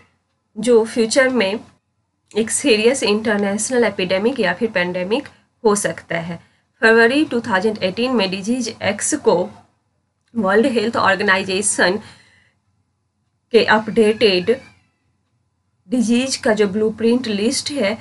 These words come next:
उसमें इंक्लूड किया गया था। यह एक बिना कोई known treatment वाला वायरस भी हो सकता है, bacterium भी हो सकता है और fungus भी हो सकता है। वायरस का जो ट्वेंटी फ़ाइव families है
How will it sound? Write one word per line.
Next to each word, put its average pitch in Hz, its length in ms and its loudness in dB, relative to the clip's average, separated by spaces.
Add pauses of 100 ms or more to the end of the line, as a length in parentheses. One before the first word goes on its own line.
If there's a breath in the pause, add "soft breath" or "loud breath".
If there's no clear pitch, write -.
(180 loud breath)
उसमें 233 280 0
इंक्लूड 226 600 2
किया 185 320 -4
गया 175 280 -4
था। 180 220 -4 (1300)
यह 262 280 2
एक 220 460 0 (960)
बिना 233 320 4 (140)
कोई 220 340 2
known 226 440 6
treatment 269 600 0
वाला 190 360 -2 (380 loud breath)
वायरस 220 340 0
भी 240 120 -2
हो 240 80 2
सकता 226 340 -4
है, 233 160 -2
bacterium 208 600 -2
भी 254 120 -4
हो 247 140 -2
सकता 240 400 -8
है 247 180 -4
और 262 180 0
fungus 233 480 0
भी 254 140 0
हो 196 140 4
सकता 185 420 -6
है। 185 260 -4 (1300)
वायरस 202 360 0
का 285 120 0
जो 269 120 -2
ट्वेंटी 233 300 -4
फ़ाइव 240 260 0
families 208 640 -2
है 214 180 -2